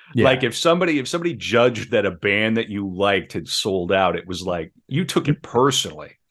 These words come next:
Speaker 1: No, if, like, Soundgarden showed up in a Nike commercial, it was like, "Whoa, what
Speaker 2: Right,
Speaker 1: are you guys
Speaker 2: right.
Speaker 1: doing?"
Speaker 2: That's a great point. That's exactly
Speaker 1: Yeah.
Speaker 2: it. Yeah,
Speaker 1: Yeah.
Speaker 2: yeah, yeah.
Speaker 1: You wouldn't, they
Speaker 2: It
Speaker 1: would lose credibility.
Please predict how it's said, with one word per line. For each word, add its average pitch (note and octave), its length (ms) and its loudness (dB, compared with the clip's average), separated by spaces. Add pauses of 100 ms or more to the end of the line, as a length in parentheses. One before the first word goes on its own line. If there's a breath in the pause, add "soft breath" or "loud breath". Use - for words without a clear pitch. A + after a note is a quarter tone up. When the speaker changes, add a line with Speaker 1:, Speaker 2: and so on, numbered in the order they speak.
Speaker 1:
No, E3+ 240 8
if, C3 180 6
like, D#3+ 220 6
Soundgarden E3 1300 4
showed C#3+ 280 4
up D3 160 2
in A#2 80 4
a G#2+ 40 4
Nike G2 420 0
commercial, E3+ 540 4
it A2 60 0
was A2 140 -2
like, G2+ 180 6
"Whoa, A2+ 720 4
what G2 440 2
Speaker 2:
Right, B2 440 4
Speaker 1:
are - 20 6
you B2+ 240 0
guys A#2 360 4
Speaker 2:
right. A2+ 580 4
Speaker 1:
doing?" F2+ 80 -12 (140)
Speaker 2:
That's C3+ 300 2
a C3 40 -4
great A2 300 -2
point. G2+ 400 -6
That's C3 220 0
exactly A2+ 560 4
Speaker 1:
Yeah. B2 60 0
Speaker 2:
it. G2+ 240 -4 (180)
Yeah, - 140 6
Speaker 1:
Yeah. A2 240 6
Speaker 2:
yeah, F2+ 280 0 (280)
yeah. G2 200 2
Speaker 1:
You D3+ 60 2
wouldn't, C#3 300 4
they B2 80 6
Speaker 2:
It D#3+ 80 6
Speaker 1:
would E3+ 140 4
lose B2+ 260 0
credibility. G#2+ 880 -2